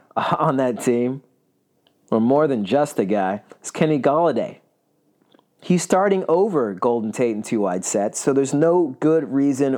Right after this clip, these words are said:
why Tate is ninety-eight percent owned, while Golladay is only at seventy-nine percent ownership. You need to pick him up if he's unowned in your league. Anyway, that's all I have for you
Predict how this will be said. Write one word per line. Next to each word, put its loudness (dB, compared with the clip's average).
why 0
Tate 2
is -2
ninety-eight 0
percent 0
owned, 0
while 2
Golladay 0
is 0
only 2
at -2
seventy-nine 2
percent 0
ownership. -4
You 0
need 2
to 4
pick 0
him 2
up -2
if -2
he's 2
unowned 2
in 0
your 2
league. -2
Anyway, 4
that's -2
all 4
I 2
have 0
for 2
you 0